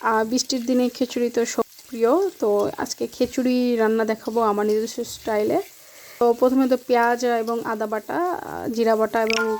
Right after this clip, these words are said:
কাঁচামরিচ দিয়ে দিয়েছি, যেটা আমি একটু সুন্দর করে ভেজে নিচ্ছি। তারপরে আমি সবজি দিয়ে দিচ্ছি, যেহেতু এটা সবজি খিচুড়ি হবে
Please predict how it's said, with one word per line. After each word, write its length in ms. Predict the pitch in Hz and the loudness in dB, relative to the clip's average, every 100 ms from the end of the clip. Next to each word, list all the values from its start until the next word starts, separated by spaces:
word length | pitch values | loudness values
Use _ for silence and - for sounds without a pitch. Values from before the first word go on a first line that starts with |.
| - - - - | -8 -14 -12 -6
কাঁচামরিচ 500 | 233 233 226 226 220 233 | -6 -4 -4 -4 -4 -6
দিয়ে 140 | 233 | -6
দিয়েছি, 500 | 233 233 240 294 370 - - - - - | 0 2 2 4 4 2 -8 -20 -12 -6
যেটা 280 | 247 226 226 | -2 -2 0
আমি 160 | 226 220 | 0 -2
একটু 360 | - - 240 | -6 -2 -2
সুন্দর 280 | 226 240 226 | 0 0 0
করে 160 | 226 226 | 0 0
ভেজে 240 | 214 214 | 0 0
নিচ্ছি। 360 | 226 214 - 349 | 0 -2 0 0
তারপরে 520 | 277 220 - 247 262 | 2 0 2 4 4
আমি 200 | 240 233 | 2 -2
সবজি 380 | - 240 220 240 | 0 -2 0 -2
দিয়ে 200 | 220 208 | 0 0
দিচ্ছি, 380 | 208 - 294 427 - - - - | 0 -6 -6 -6 -8 -18 -16 2
যেহেতু 280 | 233 247 254 | 4 4 4
এটা 100 | 247 | 0
সবজি 400 | - 240 214 247 | 0 0 0 -2
খিচুড়ি 340 | 247 233 226 | -2 0 -2
হবে 320 | 226 214 233 | 0 0 0